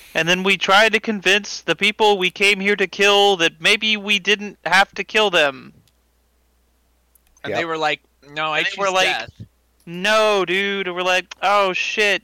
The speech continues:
Speaker 1: you mean that thing that we were hired to do? We gotta do it now?"
Speaker 3: <laughs>
Speaker 1: Uh,
Speaker 3: This entire, all of your peaceful
Speaker 1: we tried not
Speaker 3: overtures
Speaker 1: to.
Speaker 3: just because you don't want to put in the effort of killing them?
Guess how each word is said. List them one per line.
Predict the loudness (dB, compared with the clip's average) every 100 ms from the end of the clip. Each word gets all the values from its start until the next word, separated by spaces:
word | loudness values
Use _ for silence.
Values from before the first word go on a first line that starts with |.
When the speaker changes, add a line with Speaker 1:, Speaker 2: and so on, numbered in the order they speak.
| _
Speaker 1:
you | -12
mean | -8 -4
that | -2 -2
thing | -2 -2 -2
that | -6
we | -8 -6
were | 0
hired | 2 2 0
to |
do? | -2 -2
We | -2 0
gotta | 0 0
do | -2 -2 0
it | 0
now?" | 0 2 2 2
Speaker 3:
<laughs> | 2 4 4 4 4 2 2 4
Speaker 1:
Uh, | 4
Speaker 3:
This | 4
entire, | 0 -2 4 6 8 6 6
all | 4 4
of | 4 0
your | -6
peaceful | -8 -10 -2 0
Speaker 1:
we | 2
tried | 4 6 6 6
not | 4 4 2
Speaker 3:
overtures | -2
Speaker 1:
to. | -4 -2 -4 -6 -8 -10 -16 -2
Speaker 3:
just | 0 0 -4 _ _ _ -10
because | -6 -6 -4
you |
don't | 2 2 4
want | 0
to | -2
put | -4 -4
in | -4
the | -4
effort | -4 -2 -2 -4
of | -6 -6
killing | -2 -2 -2
them? | -2 -2 -4